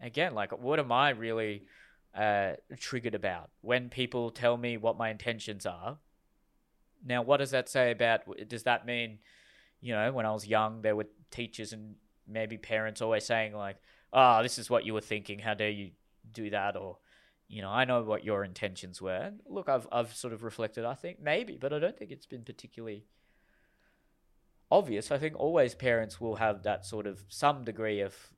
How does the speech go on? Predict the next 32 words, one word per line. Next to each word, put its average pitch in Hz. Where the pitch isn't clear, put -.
you 117
know, 98
like, 95
"You 120
deliberately 107
disobeyed 101
me," 98
or, 90
like, 87
"You 110
went 101
against 95
my 98
word," 92
and, 90
and, 92
and, 92
you 104
know, 76
there's 90
certain 90
things 95
like 87
that 87
where 90
it 104
can 104
be 101
very 98
frustrating 117
for, 104
uh, 98